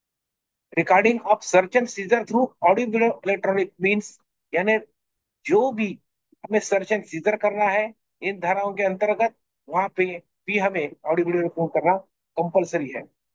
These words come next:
ये कहाँ करना है? उस जगह पे जाके करना है जहां पे हम उस search और seizure को अंजाम दे रहे हैं। वैसे ही बीएनएसएस धारा एक सौ तिहत्तर,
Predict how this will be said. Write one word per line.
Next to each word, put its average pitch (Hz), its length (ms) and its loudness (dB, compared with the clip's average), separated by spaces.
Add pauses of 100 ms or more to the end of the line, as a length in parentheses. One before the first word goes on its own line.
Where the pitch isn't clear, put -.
(260)
ये 160 80 0
कहाँ 190 280 0
करना 220 320 0
है? 240 180 0 (460)
उस 220 180 -8
जगह 220 220 0
पे 220 100 -4
जाके 190 240 -4
करना 160 300 -2
है 180 200 -2 (340)
जहां 185 200 0
पे 185 180 -4 (400)
हम 170 120 -2
उस 180 200 -2
search 175 220 0
और 170 100 2
seizure 165 420 -4
को 190 280 0 (520)
अंजाम 170 420 -2 (100)
दे - 360 -2
रहे 143 220 -2
हैं। 120 180 -16 (420)
वैसे 190 260 4
ही 233 180 6 (880)
बीएनएसएस 202 600 2 (180)
धारा 170 220 2
एक - 200 -6
सौ 214 120 -2
तिहत्तर, 185 640 -2